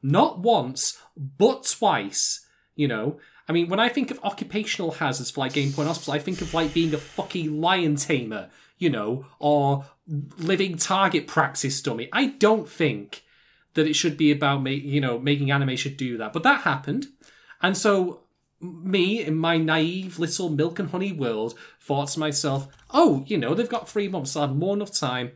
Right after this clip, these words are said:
to comfortably get this done with no issues, so they're not doing it week on week."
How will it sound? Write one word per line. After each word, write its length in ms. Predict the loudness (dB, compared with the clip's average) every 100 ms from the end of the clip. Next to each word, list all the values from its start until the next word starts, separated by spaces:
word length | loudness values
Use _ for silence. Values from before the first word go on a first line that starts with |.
| _ -10
to 120 | -8
comfortably 520 | -6 -2 -2 -2 -4
get 220 | -4 -4 -4
this 160 | -6
done 300 | -4 -6 -6 -12 _ -10
with 200 | -8 -8
no 320 | -6 -2 -2
issues, 340 | -2 -4 -6 -6
so 80 |
they're 60 | -4
not 160 | -2 0
doing 160 | -2
it 80 | -2
week 240 | -8 -8 -10
on 120 | -10
week." 260 | -12 -14